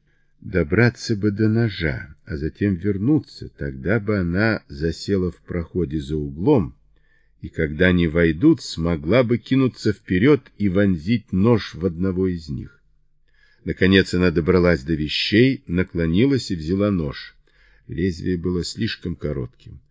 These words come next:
Она вертела его в руке, пытаясь убедить себя, что это как раз то, что надо — но требовалось проткнуть парку, одежду под ней,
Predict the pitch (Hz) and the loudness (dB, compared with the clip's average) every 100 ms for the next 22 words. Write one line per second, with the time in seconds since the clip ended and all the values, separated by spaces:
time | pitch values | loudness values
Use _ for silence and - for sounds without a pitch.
0 | _ - - - 87 90 95 85 - 95 | _ -20 -20 -4 0 4 4 2 2 4
1 | 90 85 87 80 82 - 107 90 - 95 | 4 4 2 0 -2 0 0 0 0 2
2 | 87 80 85 78 76 82 - 80 73 80 | 2 0 -8 -6 -4 -6 -6 -6 0 0
3 | - - 85 78 _ _ _ _ _ - | -2 -2 -2 -2 _ _ _ _ _ -8
4 | 87 - 87 - 107 107 - 117 113 - | -6 -4 -4 0 2 2 0 0 -2 -2
5 | 123 123 156 107 123 65 - _ _ _ | 0 2 2 0 -2 -12 -16 _ _ _
6 | _ _ _ 78 71 - - 80 87 101 | _ _ _ -8 -8 -8 0 0 2 2
7 | 104 104 - - _ 85 90 - - 120 | 2 0 -2 -16 _ -2 -2 -4 2 6
8 | 170 - - - _ _ _ 87 90 90 | 6 2 -18 -20 _ _ _ 2 2 0
9 | - - 127 - 85 65 78 80 87 92 | -6 -8 -8 -2 -2 0 0 0 -4 -2
10 | 113 101 110 143 139 | -4 -4 -2 -2 -2